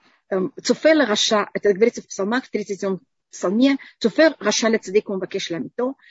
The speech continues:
смотрит злодей праведника и хочет его, э, убить, и имеется в виду тут и наружнее зло, и внутреннее зло. «Ашем биядо ло», Всевышний не оставит его в, в руках этого злодея. Значит, если мы связаны с Всевышним, мы ничего не боимся. И мы понимаем,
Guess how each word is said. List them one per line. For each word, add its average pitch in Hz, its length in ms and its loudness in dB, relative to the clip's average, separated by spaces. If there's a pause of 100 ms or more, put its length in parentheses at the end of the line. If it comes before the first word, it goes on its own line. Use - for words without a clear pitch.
смотрит 262 460 4
злодей 202 320 2
праведника 175 500 -2
и - 20 -2
хочет 202 340 -2
его, 175 240 -10 (160)
э, 180 60 -8 (280)
убить, 208 460 -6
и 247 100 2
имеется 247 280 4
в - 20 -4
виду 214 160 -2
тут - 260 -4
и 180 120 -10
наружнее 247 580 0
зло, 240 320 -4 (200)
и 302 60 2
внутреннее 247 540 -4 (100)
зло. 254 200 -8 (1400)
«Ашем 277 280 6
биядо 240 280 6
ло», 233 180 4 (140)
Всевышний 262 400 2
не 247 60 6
оставит 214 320 0
его 185 100 -4
в, 170 280 -10
в 175 160 -8
руках - 300 -2
этого - 200 -16
злодея. - 340 -20 (140)
Значит, 202 200 0
если 262 220 4
мы 220 60 2
связаны 196 340 0
с - 20 -12
Всевышним, 339 440 2 (120)
мы 302 80 2
ничего 302 200 0
не 302 100 2
боимся. 269 320 -4 (440)
И 240 60 0
мы 277 100 6
понимаем, 294 460 6